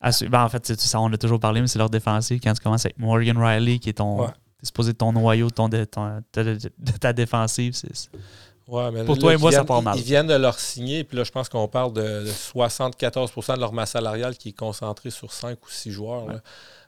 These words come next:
Speaker 2: Euh, je pense qu'à un moment donné, ils n'auront pas le choix d'en échanger un. Lequel tu verrais partir en premier ?
Speaker 1: Ben, je pense que, euh, présentement, il y a eu des rumeurs de Marner, mais pour moi, je pense que ça va être Nylander qui va partir en premier.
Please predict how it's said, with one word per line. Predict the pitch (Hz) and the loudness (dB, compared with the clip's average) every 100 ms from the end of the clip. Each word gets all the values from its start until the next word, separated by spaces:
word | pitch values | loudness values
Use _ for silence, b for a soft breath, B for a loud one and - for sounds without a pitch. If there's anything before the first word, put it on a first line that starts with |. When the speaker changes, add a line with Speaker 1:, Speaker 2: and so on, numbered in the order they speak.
| - | -12
Speaker 2:
Euh, | 101 101 104 - | -10 -10 -12 -20
je | - | -12
pense | 110 | -8
qu'à | 120 | -4
un | |
moment | 107 | -4
donné, | 107 | -2
ils | 120 | -2
n'auront | 104 101 | -2 -4
pas | - | -4
le | 104 | -4
choix | - 113 | -4 -4
d'en | 104 | -4
échanger | 104 98 101 98 101 | -8 -10 -10 -12 -12
un. | 131 | -12
Lequel | 107 101 135 127 | -12 -4 -2 0
tu | 127 | 4
verrais | 120 123 | 4 4
partir | - - 127 | 0 -2 -2
en | 110 | -2
premier ? | 104 127 143 | -2 -6 -8
Speaker 1:
Ben, | - | -4
je | 131 | 0
pense | 139 135 | 0 0
que, | 135 117 - _ | 0 -2 -4 _
euh, | 98 | -10
présentement, | 92 - 113 - | 2 2 2 0
il | 151 | -2
y | |
a | |
eu | 135 | 0
des | 117 | 0
rumeurs | 113 113 127 | 0 2 2
de | 113 | 4
Marner, | 110 107 127 | 4 2 2
mais | 160 113 | 0 -2
pour | 110 | -2
moi, | 113 123 | -2 -2
je | 120 | -4
pense | 117 | -4
que | |
ça | 113 | -4
va | 101 | -4
être | |
Nylander | 107 110 110 107 110 | -2 -2 0 -2 -2
qui | 117 | -2
va | 101 | -4
partir | 104 - 110 | -6 -4 -4
en | |
premier. | 104 - 107 117 | -4 -6 -6 -6